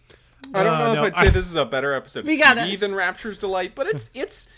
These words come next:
Speaker 1: it's in the
Speaker 3: I,
Speaker 1: same
Speaker 3: yeah,
Speaker 1: broad
Speaker 3: I
Speaker 1: ballpark,
Speaker 3: would
Speaker 1: I'd say.
Speaker 2: Eh, no, it's
Speaker 3: I
Speaker 2: not
Speaker 3: think, yeah, I don't
Speaker 2: and
Speaker 3: know if I'd put it above Rapture, but it's, it's definitely a very, very solid episode of T V.
Speaker 2: And
Speaker 3: And I think
Speaker 2: like
Speaker 3: it's
Speaker 2: Ty
Speaker 3: more,
Speaker 2: said
Speaker 3: I, I think it's more, yeah, coherent than Rapture's Delight.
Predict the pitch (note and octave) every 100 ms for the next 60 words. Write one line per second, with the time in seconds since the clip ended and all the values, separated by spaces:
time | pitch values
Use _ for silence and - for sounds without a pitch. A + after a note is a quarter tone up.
0 | A3+ E4+ - C4+ D#4+ D#4 C4+ C4+ C#4 G3
1 | F#3 D#3 G#3+ G3+ F#3+ - - A3 - G#2
2 | A#3 G#3+ G#3 - C#2 - - D2 - _
3 | _ _ - D4 D#4+ C#4+ E4+ A3+ C#4 C4+
4 | C4 A#3+ - - _ _ _ G3 F3+ A3+
5 | G#3 F#3+ F#3 F3+ G3+ F3 E3 E3 D#3 E3+
6 | D#3 - D#3+ E3+ E3+ - C4+ A3+ - D4
7 | B3 - E4 C#4 A#3+ G3 G#3+ F3+ F3+ F3+
8 | F3 E3 D#3+ - E3 D3+ D3 _ _ -
9 | - - - - E3+ - - A3+ A#3 C#4+
10 | C4+ E4 - C4+ C#4 F#3 A3+ E3+ D3 -
11 | C4 D4+ D#4+ E4+ D#4 C4 C4 A3+ G#3 E3
12 | - G3+ - G3 E3+ E3+ E3 E3 D#3+ E3+
13 | F3+ E3 D3+ C3+ A2+